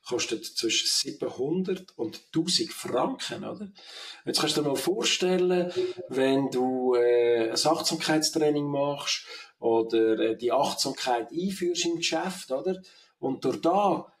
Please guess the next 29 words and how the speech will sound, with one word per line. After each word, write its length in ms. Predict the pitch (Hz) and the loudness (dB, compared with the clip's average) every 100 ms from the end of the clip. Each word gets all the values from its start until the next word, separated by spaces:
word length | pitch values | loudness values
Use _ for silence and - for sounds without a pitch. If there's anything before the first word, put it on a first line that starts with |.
| _ _ | _ _
äh, 340 | 123 127 127 135 | -2 2 2 4
weniger 540 | 156 151 147 139 135 | 4 2 2 2 2
krankheitsbedingte, 1040 | 131 143 151 151 - - 127 139 127 - 131 | 2 2 2 0 -4 -4 -4 -4 -4 -4 0
äh, 280 | 127 131 - | 4 4 4
Ausfälle 520 | - - 330 285 - | 2 2 2 2 0
hast, 400 | - - - - | -4 -6 -6 -10
hast 200 | - - | -12 -8
du 40 | - | -6
ja 80 | 110 | -6
eigentlich 220 | 117 - | -6 -2
schon 260 | - 196 | -2 -2
gewonnen, 400 | - 220 311 202 | -2 -2 0 0
oder? 240 | - 339 - - - - _ _ _ | 0 -2 -4 -16 -20 -20 _ _ _
Weil 160 | 135 127 | -2 0
es 120 | - | 0
ist 120 | 170 | 0
ja 80 | 135 | 0
nicht 180 | 165 185 | 0 0
nur, 460 | 196 196 196 - - | 2 2 0 -4 -4
dass 180 | 165 | -2
dann 140 | - 156 | 0 0
die 120 | 156 | 0
Person 800 | 151 143 - 143 143 135 123 110 | 0 0 2 2 2 0 -2 -6
nicht 200 | 113 - | -8 -2
da 280 | 123 156 196 | 2 4 4
ist 200 | 208 - | 2 -4
und 100 | 120 | -8
krank 400 | - 139 180 - | -4 -2 0 -2
ist, 380 | - 302 - - | -2 -2 -2 -4